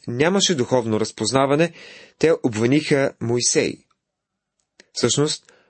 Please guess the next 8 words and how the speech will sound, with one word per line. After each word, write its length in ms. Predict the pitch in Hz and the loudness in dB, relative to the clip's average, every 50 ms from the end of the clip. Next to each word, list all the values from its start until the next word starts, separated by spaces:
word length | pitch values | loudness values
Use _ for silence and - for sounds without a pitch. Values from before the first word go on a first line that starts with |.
| _ _ | _ _
Моисей 460 | - 110 117 - - 135 131 123 - _ _ - _ - | -4 -2 0 2 2 4 4 2 0 _ _ -20 _ -4
беше 340 | 117 123 147 151 - 120 98 | -2 0 0 0 0 -2 0
толкова 380 | - 156 180 190 190 - 208 196 | 2 0 0 0 0 0 0 2
виновен 380 | 165 135 131 131 127 131 127 | 2 2 2 4 2 2 0
за 100 | 117 113 | 0 0
смъртта 400 | 107 - 104 101 95 95 - 127 | -2 0 0 -2 -2 0 0 2
им, 180 | 131 151 170 180 - _ _ _ _ _ _ _ _ _ | 2 2 -2 -4 -12 _ _ _ _ _ _ _ _ _
колкото 340 | _ - 180 190 185 156 131 | _ 0 0 0 0 0 0